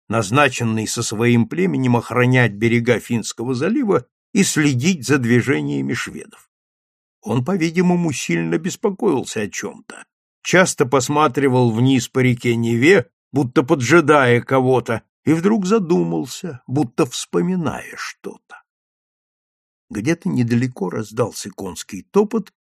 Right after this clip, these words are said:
и вскоре показался отряд всадников,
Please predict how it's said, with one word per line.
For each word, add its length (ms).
и 80
вскоре 480
показался 760
отряд 360
всадников, 920